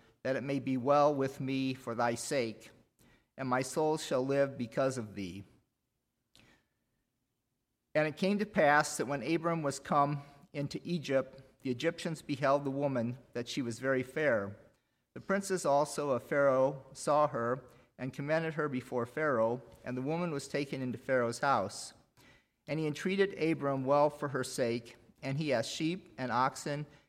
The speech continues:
and he asses, and men servants, and maid servants, and she asses, and camels. And the Lord plagued Pharaoh with,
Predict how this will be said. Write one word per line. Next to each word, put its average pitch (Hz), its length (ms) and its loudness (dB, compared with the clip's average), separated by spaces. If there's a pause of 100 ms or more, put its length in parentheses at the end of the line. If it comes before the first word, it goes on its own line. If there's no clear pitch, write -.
(100)
and 127 120 -6
he 160 200 -2
asses, 131 580 -2 (100)
and 120 160 -4
men 156 220 0
servants, 131 500 -2
and 123 220 -6
maid 156 240 -2
servants, 123 580 -4
and 120 200 -8
she 151 240 -6
asses, 123 580 -4
and 110 180 -8
camels. 110 600 -6 (880)
And 147 160 -4
the 147 60 2
Lord 165 420 4
plagued 165 360 0
Pharaoh 135 540 6 (180)
with, - 300 -6